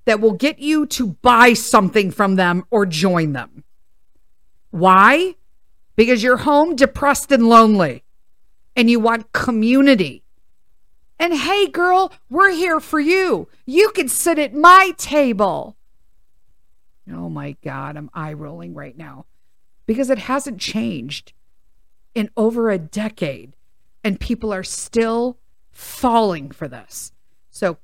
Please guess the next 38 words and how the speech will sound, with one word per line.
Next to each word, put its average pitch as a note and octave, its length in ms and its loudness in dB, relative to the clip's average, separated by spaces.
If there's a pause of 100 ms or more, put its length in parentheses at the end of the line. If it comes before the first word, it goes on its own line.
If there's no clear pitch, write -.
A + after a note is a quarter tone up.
cut F#4 240 -4
out A4 260 -2
the D#4+ 100 -2
negativity, G#3+ 840 -4 (260)
save C4 440 0
your C4 160 -2
attention A3 460 -6
for F#3 140 -8
things F3 300 -8
that E3+ 100 -4
uplift - 440 -8
you, B2 200 -14 (440)
okay? G#3+ 600 -6
Like E3 160 -10
all G3+ 120 -6
the G3 100 -6
things F#3 340 -10
that D#3 120 -6
we E3+ 120 -10
used F3 260 -12
upstairs, - 540 -12
right? E3 240 -6 (200)
And G3+ 120 -4
again, G#3 360 -6 (240)
use G#3 220 -6
the C#4+ 80 -10
tracking A3 500 -8
app D3 180 -12 (480)
and F3 180 -8
understand G#3 600 -6
how G#3 460 -6
much G#3+ 320 -6
time F#3 260 -8
you E3+ 60 -10
spend F3 260 -8
on E3+ 140 -10
social F3+ 340 -8
media F3+ 420 -8